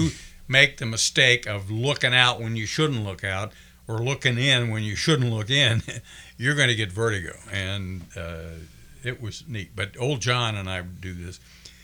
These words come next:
Speaker 2: and, uh, one of our buddies in another squadron had been killed the day before, uh, in a for-, trying to, you know, f-, fly formation back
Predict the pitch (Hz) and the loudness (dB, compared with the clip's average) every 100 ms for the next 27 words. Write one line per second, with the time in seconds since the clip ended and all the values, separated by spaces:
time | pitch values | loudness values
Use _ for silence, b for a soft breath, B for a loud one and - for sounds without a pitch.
0 | B B - 95 90 90 90 90 113 151 | B B -10 -4 -4 -4 -6 -4 0 0
1 | 139 120 98 107 107 92 101 104 98 - | 2 0 -2 -2 -4 -4 -4 -4 -6 -8
2 | 135 139 104 90 98 90 82 98 - 113 | -6 -4 -4 -6 -8 -10 -14 -12 -6 -6
3 | - 180 135 95 104 98 82 - 127 104 | -4 -6 -4 -4 -4 -6 -8 -10 -6 -6
4 | 85 85 87 85 - - 87 92 - 120 | -6 -8 -12 -12 -16 -16 -12 -12 -12 -8
5 | 101 101 131 120 110 - - - - - | -6 -6 -4 -4 -6 -12 -18 -20 -12 -4
6 | 143 117 95 113 110 85 - - - - | -2 -2 -6 -8 -8 -8 -12 -20 -20 -20
7 | - - - - - 123 110 123 120 135 | -20 -20 -20 -20 -6 -6 -4 -6 -6 -6
8 | 123 104 107 | -8 -8 -8